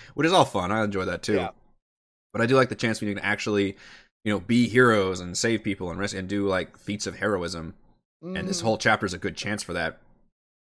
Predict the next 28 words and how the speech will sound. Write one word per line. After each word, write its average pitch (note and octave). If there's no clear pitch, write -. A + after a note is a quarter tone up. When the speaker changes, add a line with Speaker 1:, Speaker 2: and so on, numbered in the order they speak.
Speaker 1:
And A2+
then A2+
your G#2
first A#2+
decision G#2
is F#2+
like, G2+
"All A#2
right, G2+
fuck F#3
those E3+
two C#3
towns. A#2
They're B2
Speaker 2:
Yeah. G2+
Speaker 1:
gone. A2
<laughs> -
Speaker 2:
But C#4+
Speaker 1:
Let's G#3+
Speaker 2:
what, B3+
Speaker 1:
go G3+
this G3
Speaker 2:
what's A#3+
Speaker 1:
one." F#4+
Speaker 2:
interesting C#4+
is C4
that B3+
you, B3+